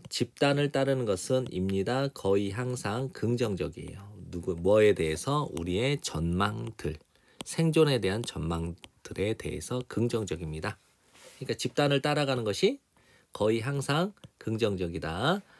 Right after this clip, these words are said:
생존의 전망에 대하여 긍정적이다. 그러니까 생존할 확률이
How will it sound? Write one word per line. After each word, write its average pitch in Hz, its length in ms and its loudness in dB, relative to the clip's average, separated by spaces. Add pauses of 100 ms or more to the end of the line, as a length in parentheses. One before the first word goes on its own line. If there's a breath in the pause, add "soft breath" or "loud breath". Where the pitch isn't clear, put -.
(140 loud breath)
생존의 139 800 0
전망에 113 1120 -4
대하여 82 540 -2
긍정적이다. 82 540 -6
그러니까 - 240 -12
생존할 135 520 -2
확률이 131 220 -2